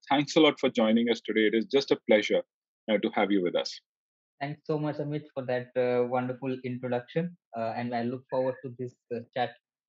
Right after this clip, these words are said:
Speaker 1: You have done this crazy thing of eight month of biking journey. What, what instilled, or what was the spirit behind this biking journey?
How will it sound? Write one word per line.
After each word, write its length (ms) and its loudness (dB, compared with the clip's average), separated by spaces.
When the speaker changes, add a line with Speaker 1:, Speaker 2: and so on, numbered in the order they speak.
Speaker 1:
You 220 6
have 80 2
done 160 4
this 160 0
crazy 560 4
thing 160 2
of 200 4
eight 260 0
month 240 0
of 100 -8
biking 400 0
journey. 460 -6
What, 220 6
what 160 4
instilled, 640 4
or 80 2
what 240 -2
was 140 0
the 60 2
spirit 580 2
behind 420 2
this 160 2
biking 420 -4
journey? 120 -8